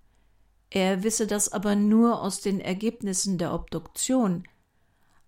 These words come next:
Eigene Erinnerungen habe er an die Tat selbst nicht mehr. Er kann sich auch an kein Blut erinnern.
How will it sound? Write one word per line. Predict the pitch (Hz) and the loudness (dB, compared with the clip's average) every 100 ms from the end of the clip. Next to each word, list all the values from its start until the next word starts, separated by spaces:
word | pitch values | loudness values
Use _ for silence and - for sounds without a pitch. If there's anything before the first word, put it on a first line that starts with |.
| - | -2
Eigene | 196 269 311 285 202 | 2 2 2 0 0
Erinnerungen | 143 - 170 151 147 147 156 156 160 | -2 -4 -4 -4 -4 -6 -6 -6 -4
habe | 208 240 | -4 -6
er | 269 - | -8 -8
an | 214 240 | -6 -4
die | 240 | -6
Tat | - 214 226 - | -6 -6 -6 -6
selbst | - 170 180 - - - - | -4 -2 -4 -6 -10 -10 -6
nicht | 214 - - - | -6 -8 -14 -12
mehr. | 160 156 165 - _ _ _ _ _ _ _ _ _ _ _ | -10 -8 -10 -16 _ _ _ _ _ _ _ _ _ _ _
Er | 233 | -6
kann | 240 269 | -2 -2
sich | 254 220 | -2 -4
auch | 196 - | -6 -6
an | 208 208 - | -6 -6 -10
kein | - 208 202 | -8 -4 -4
Blut | 196 240 302 - | -2 0 -2 -4
erinnern. | 190 - 175 170 160 156 | -8 -6 -6 -6 -6 -8